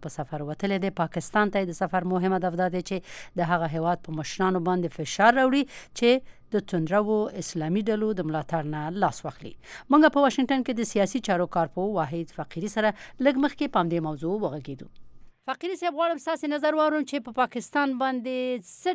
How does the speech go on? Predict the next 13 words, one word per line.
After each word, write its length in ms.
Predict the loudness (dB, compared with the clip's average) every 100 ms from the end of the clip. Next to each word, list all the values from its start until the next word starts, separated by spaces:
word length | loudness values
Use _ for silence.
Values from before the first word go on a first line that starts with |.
| 2
ډول 300 | 4 2 0 -2 2 4
نوی 240 | 6 4 2
فشار 340 | -2 0 0 0
باید 140 | 0 0
واچول 340 | 0 -4 -6 -8
شي 120 | -10 -4
چې 100 | -2 -4 -8 -20 -2 0
واقعاً 420 | 0 -2 0 2 2
د 80 | 2
دهشتګرو 500 | 0 -2 0 0 0
د 100 | -2
ملاتړ 360 | -2 -2 -2
نه 80 | -2